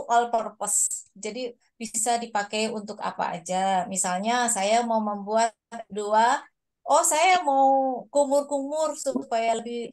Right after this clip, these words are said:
ada manfaatnya, saya memakai cengkeh plus kayu manis. Nanti hasilnya bisa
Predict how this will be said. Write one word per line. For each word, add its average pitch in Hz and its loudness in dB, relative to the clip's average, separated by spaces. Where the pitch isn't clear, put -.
ada 220 -2
manfaatnya, 220 -4
saya 226 2
memakai 233 -2
cengkeh 269 0
plus 254 0
kayu 208 -8
manis. 208 0
Nanti 277 -4
hasilnya 240 -2
bisa 233 -2